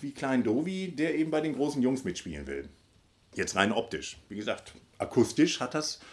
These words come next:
voll auf der Pfanne. Naja, und wie gesagt, auch dieses Album geht halt sehr schön los mit, ähm, Don't Say Goodbye,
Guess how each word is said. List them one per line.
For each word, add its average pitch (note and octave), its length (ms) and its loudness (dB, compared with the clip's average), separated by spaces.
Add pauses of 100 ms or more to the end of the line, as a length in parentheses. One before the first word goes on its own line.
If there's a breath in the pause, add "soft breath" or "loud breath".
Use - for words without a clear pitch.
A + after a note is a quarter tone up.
(100)
voll - 300 -2
auf E2 140 0
der A#2 100 0
Pfanne. D2 360 -6 (920 loud breath)
Naja, E3 140 12
und - 80 8
wie C#3 80 8
gesagt, D#3 260 4
auch A#2+ 60 0
dieses B2 300 0
Album F3+ 460 10
geht D#3+ 260 4
halt D3+ 280 8
sehr B2+ 260 6
schön E3+ 300 8
los F3 340 6
mit, D3+ 460 0
ähm, B2+ 380 2 (260)
Don't A2+ 380 4
Say D#3 320 4 (120)
Goodbye, G#2 500 2